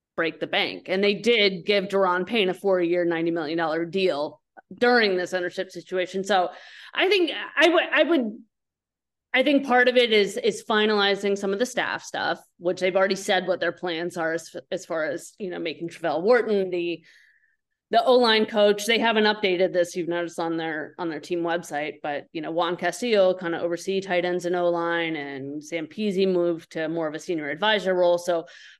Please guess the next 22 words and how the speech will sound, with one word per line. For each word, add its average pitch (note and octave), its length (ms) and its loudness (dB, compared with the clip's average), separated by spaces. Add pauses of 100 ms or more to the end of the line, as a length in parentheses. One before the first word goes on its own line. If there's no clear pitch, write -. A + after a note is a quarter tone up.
part G4 160 4
of A3 60 2
that, G#3 100 4
I A3+ 60 0
mean, A#3 160 2
that G#3 240 2
comes F#3+ 340 0
from, E3+ 360 -2 (120)
that A3+ 280 0
comes G3+ 300 0
with, E3+ 440 -2 (240)
you E3 80 -6
know, D3 120 -6
changes E3+ 540 -10
in F#3 120 -2
salary, F3+ 480 0
presumably, D#3+ 920 -6
um, E3 360 -4
new F#3+ 140 0
contracts. E3+ 680 -4
So F3 200 2
that F3+ 420 0